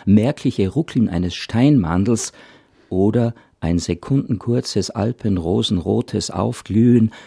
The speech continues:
oder ein unscheinbar leises lerchennadelgoldenes Rieseln, Zeugen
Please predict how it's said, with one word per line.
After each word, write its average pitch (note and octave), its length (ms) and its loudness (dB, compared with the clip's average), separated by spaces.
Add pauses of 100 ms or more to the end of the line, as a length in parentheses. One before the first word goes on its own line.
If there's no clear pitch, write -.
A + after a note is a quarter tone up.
(500)
oder A2 480 -4 (240)
ein F2 180 -2
unscheinbar G#2+ 880 0
leises F#2 520 -2
lerchennadelgoldenes F2 1400 -2
Rieseln, E2 580 -8 (320)
Zeugen A2+ 600 2